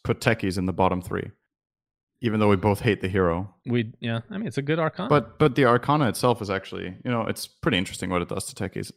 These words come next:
Speaker 1: Did they ever fix the thing with the pop-up with the laugh or whatever when you die? I don't remember seeing that forever. I think
Speaker 2: I
Speaker 1: it's
Speaker 2: don't
Speaker 1: just
Speaker 2: remember
Speaker 1: not
Speaker 2: that
Speaker 1: in the game.
Speaker 2: being a thing, so.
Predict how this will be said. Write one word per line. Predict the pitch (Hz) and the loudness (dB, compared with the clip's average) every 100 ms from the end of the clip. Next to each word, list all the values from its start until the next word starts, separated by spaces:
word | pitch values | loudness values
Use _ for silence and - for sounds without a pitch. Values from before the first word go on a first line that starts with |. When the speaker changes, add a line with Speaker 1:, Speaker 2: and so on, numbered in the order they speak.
| - | -2
Speaker 1:
Did | 151 | 2
they | 233 226 | 4 6
ever | 135 180 175 | 6 4 2
fix | - 139 - | 2 -2 0
the | 135 | -2
thing | - 131 | 2 2
with | 131 | 2
the | 101 | -2
pop-up | - - 107 123 120 | -2 0 2 2 2
with | 113 | 2
the | 110 | 4
laugh | 101 95 120 - | 4 4 2 2
or | 123 | 2
whatever | 143 147 160 | 2 2 2
when | 160 | 2
you | 160 | 2
die? | 156 | 4
I | 117 | 4
don't | 113 | 4
remember | 95 87 | 2 -2
seeing | 90 95 87 | -4 -4 -4
that | 71 | -4
forever. | - 82 85 53 110 - | -4 -6 -6 -8 -8 -2
I | |
think | 113 | 0
Speaker 2:
I | 107 | 0
Speaker 1:
it's | |
Speaker 2:
don't | 87 | 0
Speaker 1:
just | 95 | -4
Speaker 2:
remember | 90 85 | -4 -4
Speaker 1:
not | 87 87 | 0 0
Speaker 2:
that | |
Speaker 1:
in | 82 | 0
the | - | -8
game. | - | -10
Speaker 2:
being | 80 76 | -10 -12
a | |
thing, | - 55 - _ _ | -12 -16 -16 _ _
so. | - 101 | -18 -18